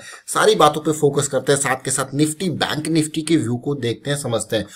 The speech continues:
और आगे बढ़ने से पहले मैं आपको बता दूं, अगर आपने अब तक चैनल को सब्सक्राइब नहीं किया तो जल्दी से सब्सक्राइब कर ले, साथ के साथ बेल आइकन को प्रेस कर ले, जिससे आपको नोटिफिकेशन आती रहेगी। चलते हैं यूएस मार्केट,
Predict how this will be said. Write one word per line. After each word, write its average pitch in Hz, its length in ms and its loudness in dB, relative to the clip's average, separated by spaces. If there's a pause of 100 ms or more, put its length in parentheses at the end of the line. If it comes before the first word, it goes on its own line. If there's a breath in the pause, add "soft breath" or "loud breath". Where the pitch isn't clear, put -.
(200 loud breath)
और 156 60 4
आगे 190 180 6
बढ़ने 190 200 2
से 196 100 0
पहले 170 200 4
मैं 151 80 4
आपको 147 200 2
बता 131 220 4
दूं, 131 120 0
अगर 143 120 4
आपने 143 260 2
अब 151 100 -2
तक 147 80 -10
चैनल 139 260 2
को 135 120 -6
सब्सक्राइब 151 440 4
नहीं 160 120 6
किया 156 180 4 (300 loud breath)
तो 170 60 0
जल्दी 175 280 8
से 185 100 4
सब्सक्राइब 180 420 4
कर 170 100 6
ले, 165 60 4
साथ 160 160 4
के 156 120 -2
साथ 151 120 2
बेल 147 180 4
आइकन 151 160 2
को 139 120 -6
प्रेस 147 180 4
कर 143 120 2
ले, 135 80 4
जिससे 131 260 0
आपको 131 180 2
नोटिफिकेशन 123 600 -2
आती 113 260 0
रहेगी। 117 400 2
चलते 127 460 2
हैं 127 360 2
यूएस 127 400 4
मार्केट, 120 600 2